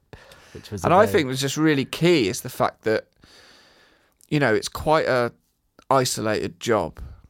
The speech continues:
Speaker 2: doing this,
Speaker 1: Mm.
Speaker 2: you know, because it's usually just you and you're working with, yes, you're working with a band, but,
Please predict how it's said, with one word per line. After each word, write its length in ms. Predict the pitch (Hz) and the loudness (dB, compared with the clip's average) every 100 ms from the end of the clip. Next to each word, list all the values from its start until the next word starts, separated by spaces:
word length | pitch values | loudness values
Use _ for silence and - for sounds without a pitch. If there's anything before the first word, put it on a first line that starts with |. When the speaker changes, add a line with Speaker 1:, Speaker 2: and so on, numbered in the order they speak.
| _ _ _ _ _ _ _ | _ _ _ _ _ _ _
Speaker 2:
doing 340 | 120 92 90 85 | 0 0 -2 -6
this, 420 | 76 - - - | -8 -10 -10 -10
Speaker 1:
Mm. 220 | 107 92 | -8 -6
Speaker 2:
you 80 | 113 | -4
know, 240 | 104 78 | -2 -4
because 400 | 76 - - 120 | -6 -10 -10 -8
it's 160 | 80 - | -8 -4
usually 340 | 117 123 117 | -2 -2 -4
just 240 | 110 104 - | -4 -4 -2
you 320 | 113 95 64 | 0 0 -2
and 100 | 87 | -6
you're 120 | 98 | -8
working 320 | 98 92 - | -8 -8 -10
with, 200 | 98 113 - | -12 -12 -4
yes, 260 | 143 135 | -2 -2
you're 80 | 110 | -2
working 260 | 113 101 110 | -2 -4 -6
with 100 | 95 | -12
a 40 | |
band, 380 | - 113 104 85 | -4 0 0 -2
but, 240 | 90 - | -6 -8